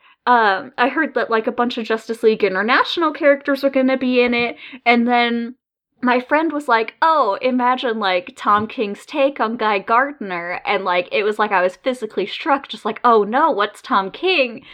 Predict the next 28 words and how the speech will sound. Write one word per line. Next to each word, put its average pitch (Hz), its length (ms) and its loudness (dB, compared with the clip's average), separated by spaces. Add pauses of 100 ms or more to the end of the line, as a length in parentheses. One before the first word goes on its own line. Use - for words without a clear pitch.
(220)
gonna 226 220 4
do 302 400 -2
with 262 340 0
<laughs> - 40 -20
Guy 302 240 0
Gardner, 247 840 -2
who 262 220 0
is 247 160 0
unfortunately 247 840 -2
my 247 160 0
favorite 277 640 0
Green 277 340 -6
Lantern?" 285 840 -4 (400)
<laughs> 466 60 4 (720)
And 508 500 2
now, 494 280 8
and 415 300 4
then, 554 260 4
like, 440 160 4
I 508 260 2
read 415 220 6
it, 349 140 0
and 330 140 -2
I'm 294 100 0
like, 254 280 2
"I 226 140 4
need 302 180 -8
to 440 100 6